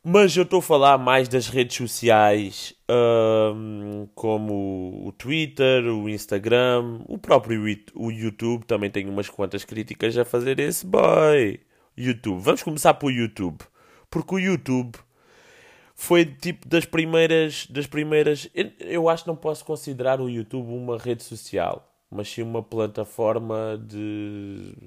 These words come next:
sei lá, conteúdo digital, talvez seja essa a definição. Ah, mas, epá, foda-se ao YouTube. Mano,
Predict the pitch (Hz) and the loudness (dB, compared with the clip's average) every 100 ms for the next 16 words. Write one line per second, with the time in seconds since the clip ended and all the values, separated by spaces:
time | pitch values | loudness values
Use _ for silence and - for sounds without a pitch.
0 | - - 104 92 90 92 - 98 - 104 | -20 -6 -2 0 0 -2 -8 -10 -8 -10
1 | 104 101 101 - 87 85 90 90 90 85 | -8 -10 -10 -6 -6 -4 -6 -6 -6 -10
2 | 85 - _ - - 90 90 85 87 87 | -10 -20 _ -10 -6 -4 -2 -2 -4 -6
3 | - - 87 - 82 80 _ _ _ - | -8 -14 -14 -12 -14 -16 _ _ _ -20
4 | - - - - 131 127 120 117 110 104 | -20 -20 -20 -4 2 4 6 4 2 -4
5 | _ _ - 190 214 - 220 220 95 104 | _ _ -4 -2 -2 -2 -4 0 -2 -2
6 | _ _ _ - - - 175 120 123 120 | _ _ _ -18 -12 -4 -2 0 0 0
7 | - - - _ - 117 113 101 107 90 | -2 -10 -14 _ -2 0 -2 -6 -10 -10
8 | - _ _ _ _ _ 123 131 104 87 | -14 _ _ _ _ _ -2 -2 -2 -6